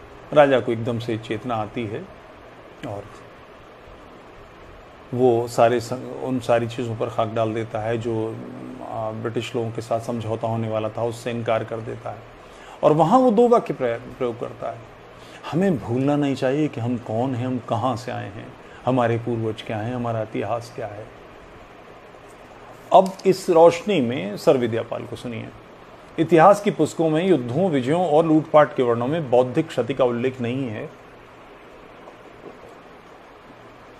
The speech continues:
बल्कि सुदूर अतीत में सभ्यता में अपना योगदान देने वाले देश के कुछ कम बौद्धिक जीवन का वर्णन है।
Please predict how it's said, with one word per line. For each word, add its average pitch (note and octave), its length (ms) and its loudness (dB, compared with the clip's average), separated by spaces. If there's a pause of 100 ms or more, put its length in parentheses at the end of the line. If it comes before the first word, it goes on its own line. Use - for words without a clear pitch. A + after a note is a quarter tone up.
(320)
बल्कि D3+ 320 4
सुदूर D3+ 460 6
अतीत E3+ 280 0
में D#3+ 160 2
सभ्यता C#3+ 480 4
में F3 120 2
अपना D#3 220 2
योगदान C#3 460 4
देने B2 200 2
वाले B2 280 2
देश A#2+ 340 -2
के D#3 60 -2
कुछ B2+ 220 -6
कम C3+ 220 -4
बौद्धिक A#2 320 0
जीवन A2+ 240 -6
का A2+ 120 -4
वर्णन A2 300 -6
है। G2+ 320 -18